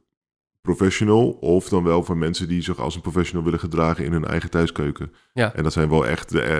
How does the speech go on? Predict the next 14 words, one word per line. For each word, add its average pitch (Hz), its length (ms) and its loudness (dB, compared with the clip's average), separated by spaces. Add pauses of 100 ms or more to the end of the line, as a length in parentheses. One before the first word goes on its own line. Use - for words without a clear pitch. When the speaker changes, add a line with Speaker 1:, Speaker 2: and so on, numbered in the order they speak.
(140)
Speaker 1:
enthousiaste 82 420 0
thuisbakkers, 78 800 0
de, 80 680 -2
de, 78 460 -4
ja, 76 160 -2
de 71 80 -4
mensen 78 240 0
die 80 140 0
all 87 120 -2
the 85 80 0
way 80 220 2
gaan, 73 260 -2
zeg 76 140 -12
maar. 71 200 -6